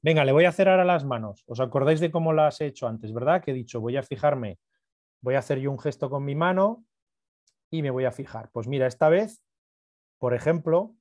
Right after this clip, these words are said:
voy a hacer que esté agarrando algo, ¿de acuerdo? Le voy a hacer que lleve algo en la mano. Pues, eh, puedo hacer en, con mi mano el gesto, con mi mano derecha el gesto de, de, de puño, de sujetar algo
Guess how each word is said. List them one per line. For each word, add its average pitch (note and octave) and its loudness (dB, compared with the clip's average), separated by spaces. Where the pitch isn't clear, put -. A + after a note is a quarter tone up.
voy C#3 -2
a D#3 2
hacer F3 -2
que F3+ -8
esté D#3 -2
agarrando C3 -2
algo, G2 -10
¿de A2+ -6
acuerdo? E3 -2
Le A#2 -4
voy C3 0
a - 0
hacer D3 -2
que C#3+ -4
lleve D3 0
algo B2+ 0
en B2 -4
la A#2 -4
mano. G2+ -10
Pues, - -8
eh, A2 -8
puedo C3 0
hacer C#3+ 0
en, D3 -4
con C#3 -8
mi C3+ -6
mano C3 -2
el A2+ -12
gesto, G2 -10
con A2 -12
mi A2 -6
mano C3 -4
derecha C3+ -4
el F#2+ -8
gesto B2+ -8
de, G2+ -8
de, F#2+ -10
de G2 -14
puño, C3+ -6
de G2+ -10
sujetar G#2+ -8
algo D#3+ 0